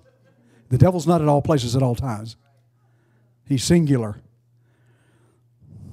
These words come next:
Resist the philosophy that Satan has tried to push on humanity. Satan has a philosophy that he's pushed on humanity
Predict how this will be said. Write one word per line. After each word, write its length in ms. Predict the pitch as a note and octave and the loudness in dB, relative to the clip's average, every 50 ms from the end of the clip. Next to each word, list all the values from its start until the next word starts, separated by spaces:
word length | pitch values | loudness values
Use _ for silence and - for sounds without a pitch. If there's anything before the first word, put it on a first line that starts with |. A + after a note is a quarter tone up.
| - - - - - - - - - - - - _ _ _ _ _ _ _ _ _ _ _ _ _ _ _ _ _ _ | -20 -20 -20 -20 -20 -20 -20 -20 -20 -20 -20 -20 _ _ _ _ _ _ _ _ _ _ _ _ _ _ _ _ _ _
Resist 580 | C#3+ C#3 B2+ - D#3 A3 B3 A3+ - - - | 2 2 4 4 4 4 4 4 2 -2 -2
the 80 | - D3 | -2 -2
philosophy 960 | - D#3 C#3 B2+ C#3+ D#3+ F#3+ G3+ - - D#3 C3+ - D3 B2 A2 G#2 G2+ - _ _ _ _ _ _ _ _ _ _ _ _ _ _ _ _ _ - | 0 0 -2 0 2 6 6 4 6 4 2 0 0 -4 -6 -6 -8 -14 -18 _ _ _ _ _ _ _ _ _ _ _ _ _ _ _ _ _ -4
that 240 | C#3+ D3+ D3 - - | -2 -2 -2 -2 0
Satan 400 | - - E3 D3 B2+ C3 C3+ B2+ | 2 4 2 2 0 -4 -4 -2
has 180 | C#3 B2+ - | -2 -2 -2
tried 240 | - - D#3+ C3+ B2+ | -2 -2 0 0 0
to 60 | B2 | 0
push 280 | A2 - - C#3+ - - | 0 2 0 2 2 2
on 160 | B2 A2+ A2 G#2+ | 0 0 0 -2
humanity. 680 | - - C#3 C3+ C3 B2+ B2 A#2+ A2+ G#2+ G#2+ G#2 - - _ - - - - - | -4 -4 -4 -2 -2 -2 -2 -2 -4 -6 -8 -10 -14 -18 _ -20 -20 -20 -20 -12
Satan 360 | - - - F3 F#3+ G#3 D#3 | -6 0 2 2 2 2 2
has 220 | D#3 E3+ F3+ C#3+ C3+ | 0 0 2 2 2
a 60 | C#3 | 0
philosophy 880 | - - D3 C3+ B2+ C#3+ - C3+ - - D3 - - B2 A2 G#2 G#2+ _ _ _ _ _ _ _ _ _ _ _ _ _ _ _ _ _ _ _ _ _ _ _ _ _ _ _ _ _ _ _ _ _ _ _ | 0 -2 -4 -2 -2 0 0 0 0 0 -2 -2 -4 -8 -8 -10 -16 _ _ _ _ _ _ _ _ _ _ _ _ _ _ _ _ _ _ _ _ _ _ _ _ _ _ _ _ _ _ _ _ _ _ _
that 120 | C#3 C#3 | 6 6
he's 160 | C3+ C#3+ - - | 6 6 6 2
pushed 300 | - - E3 C3+ - D#3+ | 2 2 2 2 2 0
on 120 | D3 C3 | 0 2
humanity 580 | A#2+ C3+ B2+ B2+ C3+ B2+ A2 A2 A2+ A2+ A2 | 4 4 4 4 2 -2 -4 -8 -10 -14 -16